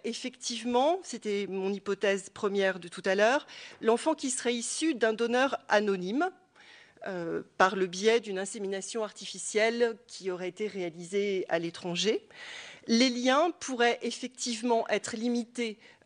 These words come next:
euh, dans mon exemple, hein, de, de femmes. Les liens pourraient être limités aux deux femmes,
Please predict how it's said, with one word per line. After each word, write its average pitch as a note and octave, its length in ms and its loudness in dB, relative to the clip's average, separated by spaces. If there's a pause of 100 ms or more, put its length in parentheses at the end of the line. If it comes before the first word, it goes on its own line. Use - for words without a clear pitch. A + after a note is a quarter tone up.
euh, - 340 -6
dans F3 480 -2
mon G3 160 4
exemple, G3 480 2
hein, G3+ 80 0
de, D#3+ 400 -8 (380)
de F#3+ 180 0
femmes. E3 400 2 (460)
Les G#3 180 4
liens A#3+ 220 4
pourraient A3 260 -4
être G#3 180 -4
limités G#3 460 -4
aux F#3+ 140 -2
deux G3 140 -2
femmes, D4+ 440 2